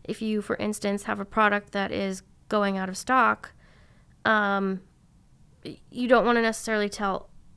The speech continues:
everyone. You might have certain people that, like, maybe the loyal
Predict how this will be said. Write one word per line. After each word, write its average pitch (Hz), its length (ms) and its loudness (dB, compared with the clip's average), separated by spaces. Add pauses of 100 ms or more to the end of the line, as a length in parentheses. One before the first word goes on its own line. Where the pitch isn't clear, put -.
everyone. 247 720 0
You 233 80 0
might 220 160 -2
have 214 220 -8
certain 214 460 -2
people 202 380 -8
that, 190 280 -6 (420)
like, 214 200 -8
maybe 220 260 0
the 202 160 2
loyal 202 560 2